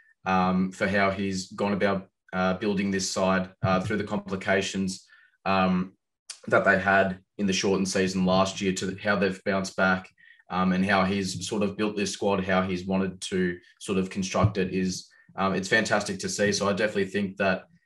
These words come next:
uh, they shouldn't have that underdog, uh, label next to them, uh, anymore, because they've been the most consistent side,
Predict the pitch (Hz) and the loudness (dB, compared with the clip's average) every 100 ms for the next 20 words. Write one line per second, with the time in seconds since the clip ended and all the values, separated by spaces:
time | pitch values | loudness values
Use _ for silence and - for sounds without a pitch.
0 | _ 92 92 95 92 101 117 107 92 104 | _ 0 2 2 2 0 -2 -4 -4 -4
1 | - 101 92 - 101 98 92 95 92 95 | 0 0 0 -4 -4 -2 -2 0 0 -2
2 | - _ 95 95 92 95 95 98 98 95 | -10 _ 0 0 2 2 0 0 -2 -2
3 | - 95 95 92 _ - 92 - 95 95 | -6 -4 -2 -4 _ -4 -2 0 0 2
4 | 104 101 98 98 92 101 98 98 95 95 | 0 -2 -2 -4 -2 -2 0 0 -2 -6
5 | _ _ _ _ 107 107 101 - 101 107 | _ _ _ _ 0 0 0 -4 -6 -6
6 | 92 95 90 104 98 98 92 | -2 -2 -2 0 2 0 -2